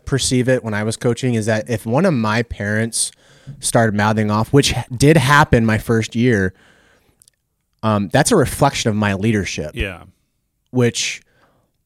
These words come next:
Speaker 1: again, if it happens, I have to address that right away, which I did. <clears throat>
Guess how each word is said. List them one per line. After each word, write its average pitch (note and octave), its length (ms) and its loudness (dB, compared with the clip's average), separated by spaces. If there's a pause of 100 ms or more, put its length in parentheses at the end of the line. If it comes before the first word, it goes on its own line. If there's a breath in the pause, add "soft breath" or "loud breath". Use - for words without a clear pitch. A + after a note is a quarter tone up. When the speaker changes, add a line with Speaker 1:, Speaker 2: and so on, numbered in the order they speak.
(260)
Speaker 1:
again, D3 260 4
if C3+ 120 2
it - 60 2
happens, A#2 760 0
I C3+ 100 2
have D#3 200 4
to B2+ 100 2
address C#3 340 2
that A#2+ 180 0
right A2 160 0
away, B2 400 4
which B2 480 -4 (320)
I B2 100 0
did. G#2+ 400 -2 (380 soft breath)
<clears throat> F3 60 -4